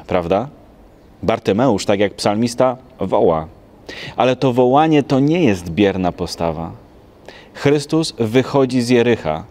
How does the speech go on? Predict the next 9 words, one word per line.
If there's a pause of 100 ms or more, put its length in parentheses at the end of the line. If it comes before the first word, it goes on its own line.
(260)
Dookoła
Jego
jest
mnóstwo
ludzi. (760)
Mogliby
minąć
niewidomego
Bartymeusza.